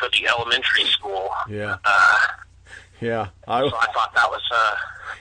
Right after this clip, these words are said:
Speaker 2: the, the amazing thing is,
Speaker 1: extreme.
Speaker 2: because I transferred over, that was actually my unit. In Third Battalion, we had the, uh, schools. And I remember doing that and thinking it was just a little bit too much. <laughs> We probably,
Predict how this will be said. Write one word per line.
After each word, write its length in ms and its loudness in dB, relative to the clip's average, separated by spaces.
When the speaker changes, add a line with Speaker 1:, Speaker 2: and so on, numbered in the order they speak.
Speaker 2:
the, 140 4
the 140 6
amazing 420 6
thing 180 6
is, 160 6
Speaker 1:
extreme. 460 -4
Speaker 2:
because 280 6
I 120 8
transferred 520 4
over, 360 8
that 180 4
was 160 2
actually 320 2
my 180 0
unit. 400 0
In 80 -12
Third 280 2
Battalion, 580 -4
we 140 -6
had 240 -4
the, 180 -6
uh, 280 -4
schools. 680 0
And 300 -6
I 120 -2
remember 300 -2
doing 340 0
that 180 0
and 120 -10
thinking 280 -8
it 120 -4
was 160 -8
just 220 -10
a 60 -10
little 360 -2
bit 220 -4
too 160 -8
much. 520 -10
<laughs> 40 -12
We 140 -4
probably, 640 2